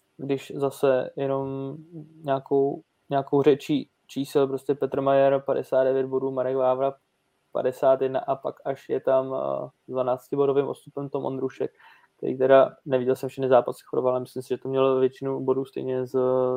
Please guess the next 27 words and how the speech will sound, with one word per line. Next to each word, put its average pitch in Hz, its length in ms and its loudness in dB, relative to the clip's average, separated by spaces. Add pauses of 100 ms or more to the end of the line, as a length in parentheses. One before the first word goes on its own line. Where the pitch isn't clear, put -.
ze 127 140 -8
speciálních 131 560 -2
situací, 127 480 -2
z - 120 -20
přesilových 127 460 0
her. 127 160 0 (600)
Takže 147 160 8
si 160 100 0
myslím, 143 240 2
že 147 160 8
hrozně 139 240 4
bude 139 180 6
záviset, 135 400 4
jak, 139 100 2 (140)
eh, 139 200 2
se 143 160 0
to 139 120 -2
povede 135 280 4
tady 131 140 4
tomu 135 200 0
duo. 131 200 0 (680)
Jak - 120 -20
už - 100 -18
jsem 127 160 -10
teďka - 260 -12
několikrát 123 440 -2
řekl, 123 180 -4